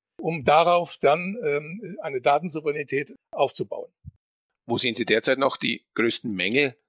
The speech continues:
Speaker 2: bei gesetzlichen Vorgaben wie beispielsweise D S G V O, wenn es um Datensouveränität des Einzelnen geht?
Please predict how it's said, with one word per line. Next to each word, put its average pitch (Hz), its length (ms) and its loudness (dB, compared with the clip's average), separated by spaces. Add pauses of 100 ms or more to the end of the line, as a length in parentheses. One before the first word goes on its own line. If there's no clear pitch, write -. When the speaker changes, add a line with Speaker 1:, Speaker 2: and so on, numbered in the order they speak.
(420)
Speaker 2:
bei - 120 -2
gesetzlichen 135 540 0
Vorgaben 131 460 2
wie 123 100 -6
beispielsweise 135 640 0
D 135 180 0
S 131 120 -2
G 127 140 -2
V 117 240 0
O, 110 180 -2
wenn 95 160 -2
es 127 160 0
um 139 360 -6
Datensouveränität 127 1200 -2
des 135 160 -4
Einzelnen 117 520 -4
geht? - 300 -12